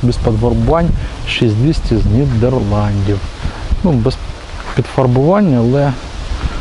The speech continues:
вже бачу моменти по кузову, які з-, не заполіруються. З цього боку більш-менш, на колпаках з панорамою.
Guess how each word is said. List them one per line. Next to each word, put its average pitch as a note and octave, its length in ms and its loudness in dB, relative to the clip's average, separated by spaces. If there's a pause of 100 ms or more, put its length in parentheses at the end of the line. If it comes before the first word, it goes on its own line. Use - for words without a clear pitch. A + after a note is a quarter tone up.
(200)
вже A2+ 160 2
бачу A#2+ 420 2
моменти B2 540 2
по - 140 -2
кузову, A2+ 580 0 (1120)
які A#2+ 600 2
з-, - 400 -4
не B2+ 160 4
заполіруються. A2+ 920 0 (1400)
З - 120 -12
цього A#2 180 2
боку A#2 260 0
більш-менш, E3 680 0
на B2+ 340 4
колпаках - 800 0
з - 60 -10
панорамою. D#3 720 2